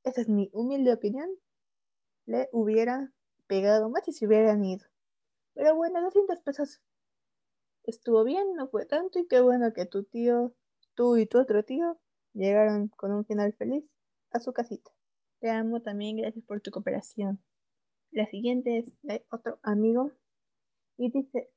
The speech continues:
algo así. Pues una vez me fui a Toluca con mis amigos,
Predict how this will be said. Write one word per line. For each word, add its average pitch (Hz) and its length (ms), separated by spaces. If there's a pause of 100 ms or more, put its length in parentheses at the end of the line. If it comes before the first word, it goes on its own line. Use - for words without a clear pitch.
(120)
algo 208 440 (120)
así. - 400 (640)
Pues 247 400
una 294 300
vez 240 260
me 226 120
fui 214 180
a 214 100
Toluca 202 420
con 208 240
mis 214 180
amigos, 226 540